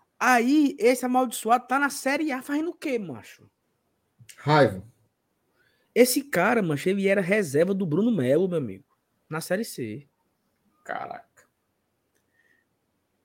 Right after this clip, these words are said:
Speaker 2: Felipe, aí
Speaker 1: É
Speaker 2: você
Speaker 1: ruim.
Speaker 2: pode passar.
Speaker 1: Vai passar.
Speaker 3: Não, é, é, é, aí é direto, meu filho, porque
Speaker 2: Não, assim,
Speaker 1: Não, pode
Speaker 2: sugestão,
Speaker 1: passar.
Speaker 2: né? Se você achar
Speaker 3: Não,
Speaker 2: alguém aí,
Speaker 3: por
Speaker 2: beleza,
Speaker 3: favor,
Speaker 2: né?
Speaker 3: por, não, por favor.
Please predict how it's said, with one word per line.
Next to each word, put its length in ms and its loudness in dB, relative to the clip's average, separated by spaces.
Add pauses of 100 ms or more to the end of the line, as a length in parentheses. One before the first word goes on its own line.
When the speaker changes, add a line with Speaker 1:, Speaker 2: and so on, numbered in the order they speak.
(100)
Speaker 2:
Felipe, 340 4
aí 80 10
Speaker 1:
É 40 8
Speaker 2:
você 100 4
Speaker 1:
ruim. 100 8
Speaker 2:
pode 180 6
passar. 480 -2 (540)
Speaker 1:
Vai 80 -6
passar. 220 -6
Speaker 3:
Não, 120 4
é, 220 0 (360)
é, 240 -2
é, 380 4
aí 140 -8
é 80 -4
direto, 400 -2
meu 100 -12
filho, 160 -20
porque 260 -14
Speaker 2:
Não, 140 4
assim, 120 0
Speaker 1:
Não, 120 2
pode 160 0
Speaker 2:
sugestão, 360 2
Speaker 1:
passar. 100 -2
Speaker 2:
né? 60 -6
Se 100 -10
você 240 -2
achar 280 0
Speaker 3:
Não, 100 2
Speaker 2:
alguém 180 -2
aí, 160 -2
Speaker 3:
por 80 -2
Speaker 2:
beleza, 180 -4
Speaker 3:
favor, 360 2
Speaker 2:
né? 60 -6
Speaker 3:
por, 180 -10
não, 140 -2
por 100 -16
favor. 440 -2